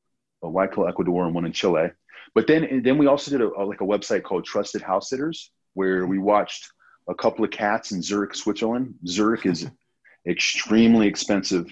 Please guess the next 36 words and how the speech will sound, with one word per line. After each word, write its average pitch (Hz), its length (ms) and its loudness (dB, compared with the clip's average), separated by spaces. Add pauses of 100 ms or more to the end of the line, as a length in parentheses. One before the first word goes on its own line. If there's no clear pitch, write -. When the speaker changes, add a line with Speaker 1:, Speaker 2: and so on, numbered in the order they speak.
Speaker 1:
to - 100 -4
travel 92 360 2
Speaker 2:
Yeah. - 60 -4
Speaker 1:
to, 120 260 0 (440)
but 98 140 4
we 98 140 2
stayed 101 300 2
in 101 120 2
this 95 220 -2
awesome, 95 600 0
uh, 87 160 -6
two 104 180 -4
bedroom, 95 380 -2
two 98 160 -4
bathroom 92 400 0
house. 92 300 -2
We 90 100 -2
just 85 200 -6
watched 92 220 0
these 85 160 -6
two - 140 -4
cats 92 380 0
for 90 140 -4
three 87 180 -4
weeks 87 420 -6 (440)
and, 80 320 -6
uh, 80 100 -2
had 82 260 -2
full 90 160 2
access - 300 -2
to - 60 -4
the 85 60 -2
guy's 82 240 -2
house 95 260 0
where 82 100 0
they, 82 180 0